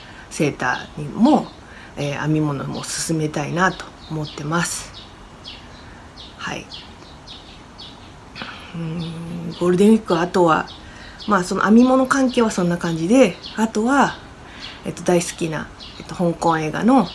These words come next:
ショーブラザーズの映画、えー、をみんなで見ようっていうのとかも、企画とかもちょっと考えてますので、まあ、そ-、そっちの映画関係でも楽しみたいなと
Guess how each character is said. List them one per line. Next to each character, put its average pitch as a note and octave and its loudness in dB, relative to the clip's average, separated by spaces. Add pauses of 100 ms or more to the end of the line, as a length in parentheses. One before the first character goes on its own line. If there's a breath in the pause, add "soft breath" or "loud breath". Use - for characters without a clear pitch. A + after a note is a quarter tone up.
シ - -2
ョ - 4
ー - 2
ブ E3 2
ラ E3 4
ザ D#3 0
ー D3 -2
ズ D3+ -6
の D3 -4
映 C#3+ -2
画、 C#3+ -2 (680 loud breath)
え D#3+ -8
ー、 F3+ 0
を G3 6
み E3 2
ん E3 2
な E3 2
で D#3+ 2
見 D#3 2
よ D#3 4
う D3+ 0
っ - -8
て - -10
い D3 2
う D3 0
の C#3 -6
と - -8
か - -4
も、 - -8 (140)
企 - -10
画 - -6
と - -2
か D3 -2
も C#3+ -8
ち - -10
ょ - -12
っ - -14
と - -10
考 D#3+ -4
え D#3 -2
て D3+ -6
ま D3+ -6
す - -2
の D3 -4
で、 C4+ 4 (420 loud breath)
ま F#3+ -4
あ、 - -4
そ-、 F3+ 2 (260)
そ F3+ 0
っ F3+ -4
ち - 0
の D#3 -2
映 F3 6
画 E3+ 0
関 E3+ 0
係 D#3 -2
で A3+ 2
も C4 6
楽 F3+ 0
し - -2
み D#3+ -2
た D#3+ -6
い D#3 -6
な A3 4
と - -6